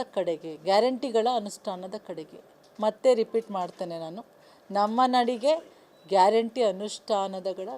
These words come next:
ಗ್ಯಾರಂಟಿಗಳ ಅನುಷ್ಠಾನದ ಕಡೆಗೆ ಅನ್ನೋ ಒಂದು ಶೀರ್ಷಿಕೆ ಅಡಿಯಲ್ಲಿ ಅಭಿಯಾನವನ್ನು,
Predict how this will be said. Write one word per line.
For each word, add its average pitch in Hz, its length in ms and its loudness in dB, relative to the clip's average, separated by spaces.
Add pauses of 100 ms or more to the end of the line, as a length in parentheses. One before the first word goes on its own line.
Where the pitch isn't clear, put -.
(140)
ಗ್ಯಾರಂಟಿಗಳ 208 580 2
ಅನುಷ್ಠಾನದ 185 560 -10 (180)
ಕಡೆಗೆ 175 360 -6 (140)
ಅನ್ನೋ 247 260 2
ಒಂದು 233 380 2 (240)
ಶೀರ್ಷಿಕೆ 311 600 2
ಅಡಿಯಲ್ಲಿ 220 720 0 (340)
ಅಭಿಯಾನವನ್ನು, 208 840 4